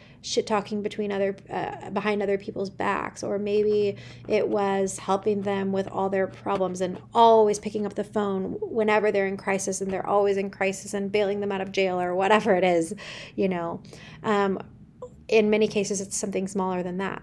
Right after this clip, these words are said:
But yeah, so one instant, one reason they do this is because the way that you were was convenient for them, and you are no longer gonna be that way. So they are upset about that.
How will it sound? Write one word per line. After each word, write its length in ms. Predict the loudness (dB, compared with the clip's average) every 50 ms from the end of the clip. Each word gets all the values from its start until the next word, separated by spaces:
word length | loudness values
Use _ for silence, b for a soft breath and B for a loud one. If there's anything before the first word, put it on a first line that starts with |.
| -10 -4 -2
But 220 | 0 0 0 -2 -6 -14 -20 -20 -20 -20 -20 -20 -20 -20 -20 -20 -20 -18 -6 -2
yeah, 200 | 0 0 0 0
so 220 | -2 0 2 2
one 280 | 2 2 2 2 2 2
instant, 520 | 0 -2 -4 -4 -6 -6 -6 -4 -2 0
one 200 | 2 2 2 2
reason 280 | 0 0 0 0 -2 -2
they 120 | -4 -4
do 180 | -4 -2 0 0
this 280 | 2 2 0 -2 -4 -8
is 100 | -8 -6
because 680 | -6 -6 -6 -8 -8 -6 -4 -4 -2 -4 -4 -6 -10 B B B B B B B B -20 -20 -12 0
the 140 | 2 2 4
way 200 | 4 4 4 4
that 140 | 4 2
you 220 | 2 0 -4 -4 -2
were 360 | 0 0 0 2 0 0 0
was 200 | 0 -2 -2 -4
convenient 580 | -4 -4 -4 -2 -2 0 -2 -2 -2 -4 -6 -10
for 300 | -8 -4 -2 0 0 0
them, 380 | 0 -2 -2 -4 -6 -12 -16 -18 -20 -20 -20 -20 -20 -20 -20 -20 -20 -20 -20 -20 -20 -20 -6 -4
and 160 | -2 0 2
you 100 | 2 2
are 100 | 2 2
no 180 | 2 2 2 2
longer 600 | 0 0 -2 -2 -2 -2 -2 -2 -4 -4 -6 -10 -16 -20 -20 -20 -20 -10
gonna 200 | -6 -6 -4 -2
be 160 | 0 0 2
that 240 | 2 2 0 0 -2
way. 260 | -6 -8 -8 -10 -12 -12
So 360 | -6 0 2 4 4 4 2
they 240 | 2 2 2 4 4
are 320 | 2 2 0 -2 -2 -6 -8
upset 320 | -12 -10 -6 -4 -4 -4
about 280 | -4 -6 -8 -8 -10 -8
that. 220 | -8 -8 -8 -10